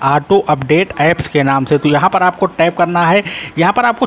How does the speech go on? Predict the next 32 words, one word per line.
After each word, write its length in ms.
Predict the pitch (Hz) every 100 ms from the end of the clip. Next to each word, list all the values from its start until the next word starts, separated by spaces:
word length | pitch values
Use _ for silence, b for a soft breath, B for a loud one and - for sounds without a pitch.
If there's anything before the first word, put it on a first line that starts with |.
| -
चार 240 | 175 170 220
option 280 | 202 202
दिखाई 280 | 185 165 180
देंगे, 320 | 185 180 190
तो 140 | 202 208
आपके 380 | 156 185 196 196
phone 360 | - 185 202
में 220 | 208 220 -
update 560 | - 143 139 180 220 -
all 240 | 160 196 165
apps 280 | 160 202 -
और 240 | - 165 175
वाईफाई 500 | 151 160 - 170 208
और 380 | 160 180 196 143
mobile 540 | 139 147 139 139 170
data 340 | 143 135 160 151 B B B 175
इस 120 | -
पर 200 | - 254
set 320 | - 214 214
है, 140 | 180 190
जैसा 260 | 165 185
कि 120 | 175
यहाँ 160 | 151 165
पर 100 | 165
आप 240 | 170 175 156
देखते 340 | 160 147 175
हैं। 60 | 165
तो 100 | 190
इसे 300 | 170 - 254
आप 220 | 233 233
अगर 180 | 226 220
यहाँ 220 | 160